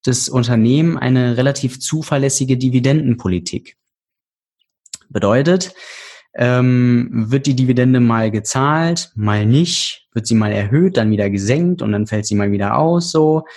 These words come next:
Ähm, oder wird sie wirklich jedes Jahr, wenn möglich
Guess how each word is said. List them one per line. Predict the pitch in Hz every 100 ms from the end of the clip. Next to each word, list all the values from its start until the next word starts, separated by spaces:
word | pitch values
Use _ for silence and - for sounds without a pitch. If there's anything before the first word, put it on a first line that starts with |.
| - - - _ -
Ähm, | 120 123 120 117 123 -
oder | 139 156 151
wird | 143
sie | 147 135 -
wirklich | 117 135 139 123 - -
jedes | 104 107 139 185 196 - -
Jahr, | 110 107 110 156 208 254 -
wenn | 139 151
möglich | 147 151 170 233 254 -